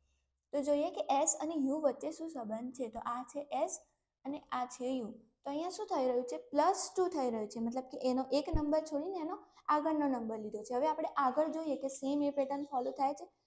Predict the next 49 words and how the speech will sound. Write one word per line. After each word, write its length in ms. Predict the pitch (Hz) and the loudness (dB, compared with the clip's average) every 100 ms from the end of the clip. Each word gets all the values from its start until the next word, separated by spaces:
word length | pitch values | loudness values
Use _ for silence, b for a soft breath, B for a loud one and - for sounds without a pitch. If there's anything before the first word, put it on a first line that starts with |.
| _ - | _ -4
તો 60 | 277 | -2
અહીંયા 180 | 294 | 0
શું 160 | 349 370 | -2 -2
છે? 120 | 339 | -2
ટીનો 420 | 311 294 285 311 | -2 0 2 2
કોડ 240 | 330 330 320 | 0 0 0
વી 220 | 294 320 | 2 0
થઈ 260 | 320 247 226 | 0 0 0
જાય 160 | 214 | -2
છે. 140 | 214 226 | -6 -6
તો 140 | 285 | -4
હા, 340 | 339 302 240 B B B _ | 0 0 0 B B B _
ટીમાં 360 | 285 285 311 330 - | -4 -2 -2 -4 -4
ફરી 220 | 302 285 320 | -2 0 0
પ્લસ 360 | 302 302 320 - | 2 2 2 -6
ટુ 120 | 320 | -2
કરીએ 260 | 320 311 302 | 2 2 0
તો 100 | 311 | -4
કેટલા 280 | 320 339 | -4 -4
થઈ 200 | 339 285 262 | -2 -4 -2
જાય 200 | 269 262 | -4 -4
છે? 180 | 285 285 b b b | -6 -6 b b b
વી. 340 | 226 254 220 - _ | 2 2 2 -6 _
પછી 240 | 254 294 | -4 -2
છે 220 | 294 339 - | -4 -4 0
એનો 320 | 285 294 330 | 2 2 0
સી 240 | 359 349 339 | -2 -4 -2
થઈ 220 | 302 240 | 0 2
જાય 180 | 226 - | 0 -4
છે. 140 | - | -12
તો 340 | - _ - | -20 _ -4
હા, 320 | 320 311 - - | 2 4 4 4
એમાં 300 | 262 262 302 302 | 4 6 2 2
પ્લસ 300 | 277 294 - | 0 0 -2
ટુ 120 | 311 311 | -6 0
કરીએ 260 | 320 311 | 2 2
એટલે 200 | 269 269 | 0 -2
કેટલા 280 | 269 294 320 | -6 -4 -4
થઈ 200 | 320 269 | -2 0
જાય 220 | 240 240 | 2 2
છે? 200 | 254 311 | 0 -6
સી. 360 | - 330 262 - _ _ | -6 -2 -2 -4 _ _
તો 80 | 285 | -2
શું 180 | 330 403 | 0 2
ખબર 300 | 330 302 302 | 4 4 4
પડી 220 | 285 320 | 0 -2
કે 360 | 320 - _ 330 | -6 -16 _ -8
જે 280 | 320 262 240 | 0 2 2
પણ 240 | 240 330 | 2 2